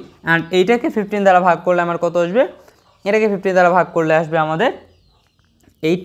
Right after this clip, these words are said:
পয়েন্ট জিরো ফোর এক্স। তাহলে এখন আমি just কি করব? একটু সাজালো গোছালো অবস্থায় নেই। এক্স স্কয়ার, এটা কি মাইনাস আছে, এর পাশে হয়ে যাবে প্লাস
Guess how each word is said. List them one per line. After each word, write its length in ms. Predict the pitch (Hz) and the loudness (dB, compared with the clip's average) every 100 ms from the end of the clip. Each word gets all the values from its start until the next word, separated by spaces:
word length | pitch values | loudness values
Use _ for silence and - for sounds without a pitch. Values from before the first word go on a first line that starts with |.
| 165 | 0
পয়েন্ট 300 | 135 156 254 - - _ _ _ _ _ _ _ _ _ _ _ _ - - - - 135 | 2 2 0 -4 -16 _ _ _ _ _ _ _ _ _ _ _ _ -20 -20 -16 -6 2
জিরো 200 | 156 170 170 | 4 2 0
ফোর 180 | 170 226 - - _ _ - 170 | 0 0 -2 -14 _ _ -6 -6
এক্স। 180 | - - - _ - | -6 -14 -20 _ 2
তাহলে 220 | 180 190 185 | 4 4 0
এখন 200 | 196 262 233 190 | -2 -2 -2 -2
আমি 120 | 196 | -2
just 160 | 196 196 - | -2 -4 -8
কি 60 | 185 | -2
করব? 160 | 220 240 440 - 214 | -2 -2 -4 -8 -8
একটু 120 | 202 220 | -6 -2
সাজালো 280 | 208 180 165 | 0 2 0
গোছালো 200 | 156 160 151 | -2 -2 -2
অবস্থায় 240 | 151 175 185 | -2 -2 -2
নেই। 80 | 240 - - _ | -4 -8 -20 _
এক্স 120 | 175 - 208 | -6 -4 -2
স্কয়ার, 300 | - 165 202 180 | 2 2 2 -2
এটা 100 | 185 | -4
কি 60 | 180 | -2
মাইনাস 260 | 165 175 196 | 0 0 -2
আছে, 140 | 208 233 240 | -2 -2 -2
এর 60 | - | -6
পাশে 160 | 180 180 | -6 -2
হয়ে 100 | 185 | -2
যাবে 160 | 190 233 349 - _ _ _ - | 0 0 -2 -10 _ _ _ -2
প্লাস 240 | 208 156 | 2 2